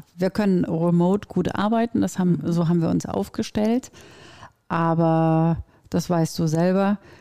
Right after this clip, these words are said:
Speaker 1: Menschen begeistern, Menschen empowern geht noch viel, viel besser, wenn man sich gegenüber sitzt.
Speaker 2: Oh ja.
Speaker 1: Und Bremen, Hannover, Berlin liegen ja doch in unmittelbarer Nähe von Hamburg
Speaker 2: Mhm.
Speaker 1: und können gut erreicht werden.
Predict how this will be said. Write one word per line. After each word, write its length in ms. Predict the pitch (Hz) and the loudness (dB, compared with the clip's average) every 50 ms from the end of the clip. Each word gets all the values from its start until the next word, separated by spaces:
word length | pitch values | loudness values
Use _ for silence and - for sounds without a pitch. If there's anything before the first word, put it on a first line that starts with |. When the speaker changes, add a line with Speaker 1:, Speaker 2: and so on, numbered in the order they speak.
| - - - | -20 -6 -2
Speaker 1:
Menschen 420 | 175 180 170 185 170 - 190 185 | 0 0 2 0 0 0 0 0
begeistern, 640 | 160 175 156 170 165 170 175 - - 185 175 170 165 | 0 0 -2 0 0 0 0 -2 0 0 0 2 2
Menschen 340 | 165 165 165 156 - 180 | 2 0 0 0 -2 -2
empowern 800 | - - 170 170 160 - - 160 160 165 165 165 165 165 165 156 | -2 0 0 0 0 0 -2 -2 0 0 0 2 2 2 0 0
geht 380 | - 160 160 160 156 - - - | 0 0 0 0 0 -2 -6 -4
noch 240 | - 175 160 170 170 - | -2 0 0 0 0 -2
viel, 280 | - - 208 220 233 | -2 0 0 0 0
viel 180 | - - 170 156 | 0 0 -2 0
besser, 320 | 160 160 147 - 170 156 | 0 -2 -2 -2 -2 0
wenn 140 | 156 156 160 | 0 2 2
man 120 | 160 151 | 2 2
sich 220 | 143 151 147 - - | 2 0 -2 -4 -4
gegenüber 580 | - 156 147 156 - - - 160 160 175 175 | -4 -2 -2 0 0 0 -2 0 0 0 0
sitzt. 440 | 180 175 180 190 190 - - - - - | 0 0 0 -2 -2 -6 -14 -18 -16 -14
Speaker 2:
Oh 40 | 82 | -12
ja. 580 | 95 110 120 123 120 131 135 156 170 165 - - _ _ _ - 180 | -10 -8 -8 -8 -8 -8 -10 -10 -10 -12 -14 -18 _ _ _ 0 2
Speaker 1:
Und 680 | 160 160 160 165 165 160 160 160 160 151 - - - - _ _ _ _ _ _ _ _ _ _ _ _ _ _ _ _ - | 4 4 4 6 6 4 4 4 2 0 -2 -6 -12 -16 _ _ _ _ _ _ _ _ _ _ _ _ _ _ _ _ -4
Bremen, 720 | 170 147 160 160 160 160 165 165 160 160 160 147 - - | -2 0 2 2 4 4 4 4 4 4 2 0 0 -2
Hannover, 800 | 165 160 156 156 151 147 151 156 147 - - 160 151 151 156 - - _ _ _ _ | 0 2 2 2 2 2 2 0 -2 -2 0 0 2 0 0 -2 -6 _ _ _ _
Berlin 440 | 160 160 151 151 156 156 160 160 160 170 | -2 0 2 2 2 2 2 2 2 2
liegen 280 | 170 170 165 165 165 | 2 0 2 2 2
ja 140 | 160 151 147 | 2 2 0
doch 240 | 143 156 156 - - | 0 -2 -4 -2 -2
in 140 | 165 170 165 | -2 0 0
unmittelbarer 680 | 156 165 156 156 156 156 156 151 - 156 160 - 147 | 2 2 2 2 0 0 -2 -2 -2 -4 -2 0 0
Nähe 240 | 151 151 143 139 147 | 2 2 2 0 0
von 280 | 147 - 151 156 139 147 | -2 -2 -2 -2 0 0
Hamburg 480 | 151 160 160 170 202 208 - - - _ - | 0 0 0 0 -2 -4 -4 -10 -20 _ -16
Speaker 2:
Mhm. 80 | - 156 147 | -12 -12 -10
Speaker 1:
und 60 | 151 | -4
können 220 | - 165 165 160 151 | 0 0 2 2 0
gut 160 | 147 147 - | 0 -2 -4
erreicht 440 | 165 156 143 156 165 185 - - - | -4 -4 -2 -2 -2 -2 -4 -4 -4
werden. 300 | 196 202 208 - 269 | -2 -2 2 2 0